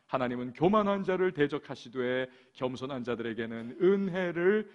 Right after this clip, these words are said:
주시느니라." 말씀하십니다. 즉, 하나님은 교만한 자를 멀리하는 정도가 아니라 하나님은 교만한 자, 교만에 대해서 전쟁을 선포하실 정도로 대적하신다.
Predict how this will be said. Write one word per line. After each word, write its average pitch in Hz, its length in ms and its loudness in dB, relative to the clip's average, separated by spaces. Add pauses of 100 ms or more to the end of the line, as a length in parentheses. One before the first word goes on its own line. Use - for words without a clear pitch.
(140)
주시느니라." 120 1120 -4 (260)
말씀하십니다. 110 960 -6
즉, - 180 4 (120)
하나님은 202 420 4
교만한 160 540 2
자를 156 520 4 (440)
멀리하는 254 680 10
정도가 226 380 4
아니라 190 420 4 (640)
하나님은 123 480 -4
교만한 226 640 8
자, 123 260 2 (240)
교만에 202 540 8
대해서 202 600 6 (340)
전쟁을 269 960 8
선포하실 226 640 0
정도로 113 540 -6 (260)
대적하신다. 120 1200 -2